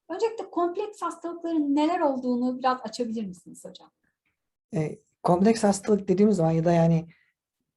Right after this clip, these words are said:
Speaker 2: karmaşık, tam Türkçesi karmaşık hastalıklar ama karmaşık hastalıklar derken de şunu kastediyoruz.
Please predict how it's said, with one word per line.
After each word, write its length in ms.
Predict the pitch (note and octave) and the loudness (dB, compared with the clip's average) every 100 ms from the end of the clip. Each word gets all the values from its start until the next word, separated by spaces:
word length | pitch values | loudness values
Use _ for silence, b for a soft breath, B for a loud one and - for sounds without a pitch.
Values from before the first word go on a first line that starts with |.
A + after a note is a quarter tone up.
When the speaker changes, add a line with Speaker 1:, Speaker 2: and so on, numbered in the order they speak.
| _ - | _ -2
Speaker 2:
karmaşık, 500 | E3 E3+ F3+ G3 - | 0 2 0 -4 -2
tam 160 | F#3 | -2
Türkçesi 400 | F3+ E3 D3+ - | -4 -10 -12 -6
karmaşık 440 | - F3 F3 - D#3 | -2 0 -2 -4 -6
hastalıklar 440 | D3 - C#3 E3+ | -6 -8 -4 0
ama 160 | F#3 E3+ | 2 2
karmaşık 440 | E3 E3+ F3+ G3+ | 2 2 0 -2
hastalıklar 680 | F3+ - F3+ F3 F#3 F3 F3 b b _ F3+ | -2 0 -2 2 0 0 -4 b b _ -2
derken 320 | F3+ F3+ F3+ | 0 -2 -6
de 40 | |
şunu 200 | F#3 F#3 | -4 -6
kastediyoruz. 680 | F#3 D3 C#3+ C#3 D3 G3 G3+ | -6 -8 -8 -6 -4 -4 -6